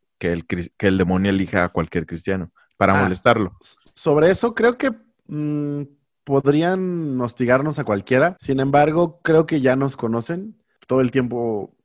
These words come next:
Speaker 2: creo que hay una interacción y creo que el mundo espiritual está mucho más real de lo que nosotros podemos entender. Y no les interesa, ¿sabes? No les interesa molestar a alguien con
Speaker 1: ¿Crees?
Speaker 2: el que, con el que el Espíritu Santo vive, ¿sabes? No les interesa,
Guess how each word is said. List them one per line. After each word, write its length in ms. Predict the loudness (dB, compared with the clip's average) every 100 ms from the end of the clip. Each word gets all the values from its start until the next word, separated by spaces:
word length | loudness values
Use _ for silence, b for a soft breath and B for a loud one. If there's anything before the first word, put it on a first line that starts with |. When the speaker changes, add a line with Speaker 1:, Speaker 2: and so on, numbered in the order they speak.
| _
Speaker 2:
creo 180 | -4 -2
que 100 | 0
hay 180 | 0 0
una 140 | -2
interacción 720 | -4 -2 -2 -4 -4 -4 -2 -4
y 40 |
creo 200 | -6 -6
que 100 | -4
el 60 | -4
mundo 140 | -4
espiritual 400 | -6 -8 -6 -4
está 200 | -4 -6
mucho 280 | -8 -8 -8
más 160 | -8 -6
real 220 | -6 -4
de 40 |
lo 140 | -6 -8
que 140 | -10
nosotros 680 | -12 -10 -10 -8 -8 -10 _
podemos 440 | -12 -8 -8 -8 -10
entender. 580 | -12 -8 -6 -4 -6 -8 _
Y 260 | -4 -2 0
no 160 | 2
les 180 | 2 0
interesa, 440 | -2 0 0 -2
¿sabes? 440 | -2 -2 -2 -6 -16 -8
No 200 | -2 -2
les 140 | -2
interesa 440 | -2 -4 -4 -4
molestar 440 | -4 -2 -2 0 2
a 60 | 2
alguien 460 | -2 -4 -8 -10 _ _ -8
con 140 | 0
Speaker 1:
¿Crees? 180 | 0 0
Speaker 2:
el 60 |
que, 520 | -4 -2 0 -2 -4 -12 _ _
con 180 | -2 -2
el 120 | 0
que 80 | 0
el 60 |
Espíritu 360 | -2 0 -2 -2
Santo 400 | -4 -4 -2 -2
vive, 380 | -2 -2 -4 -6
¿sabes? 480 | -8 -6 -6 -8 -14
No 160 | -12 -8
les 200 | -8 -8
interesa, 720 | -10 -8 -8 -8 -6 -8 -10